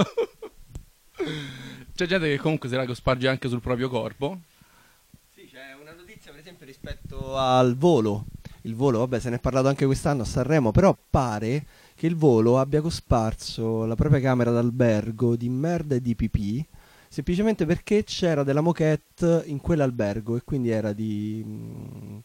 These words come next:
Speaker 2: terza scelta fondamentalmente come albergo, e quindi di conseguenza il loro, mm, loro non accettare questa cosa, in particolar modo la moquette,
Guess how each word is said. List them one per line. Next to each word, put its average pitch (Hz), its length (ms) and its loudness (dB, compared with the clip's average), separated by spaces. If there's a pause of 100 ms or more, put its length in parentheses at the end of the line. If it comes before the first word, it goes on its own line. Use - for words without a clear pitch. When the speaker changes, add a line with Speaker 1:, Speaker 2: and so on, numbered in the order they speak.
(280)
Speaker 2:
terza 151 280 -2
scelta - 440 -2
fondamentalmente 107 800 -6
come 151 160 -4
albergo, 143 360 -6
e 120 60 -10
quindi 113 200 -2
di 101 60 -2
conseguenza 113 720 -2 (440)
il 120 180 -2
loro, 113 840 4
mm, 101 720 -2 (580)
loro 127 220 6
non 156 200 4
accettare 120 380 -2
questa 135 240 -2
cosa, 110 260 -4 (100)
in 113 120 -8
particolar 104 340 -4
modo 113 380 -4
la - 100 -4
moquette, 151 540 -2